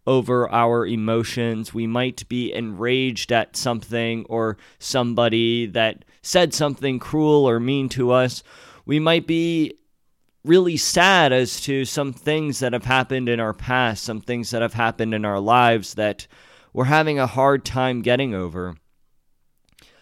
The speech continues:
But with all that said, though we can't control our emotions, we can control how we react to them.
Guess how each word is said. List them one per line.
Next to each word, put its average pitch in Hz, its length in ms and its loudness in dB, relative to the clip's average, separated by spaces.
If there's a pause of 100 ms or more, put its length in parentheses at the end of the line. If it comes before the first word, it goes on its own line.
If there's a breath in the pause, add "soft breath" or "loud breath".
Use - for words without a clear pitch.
(240 soft breath)
But 165 180 2
with 226 200 0
all 226 220 4
that 156 260 0
said, 131 340 0
though 147 120 0
we 156 140 0
can't 180 380 -4
control 147 540 -2
our 120 180 -2
emotions, 120 600 -4
we 117 120 -8
can 127 360 -6
control 113 500 -6
how 107 200 -4
we 110 160 -2
react 101 600 -4
to 92 100 -12
them. - 300 -16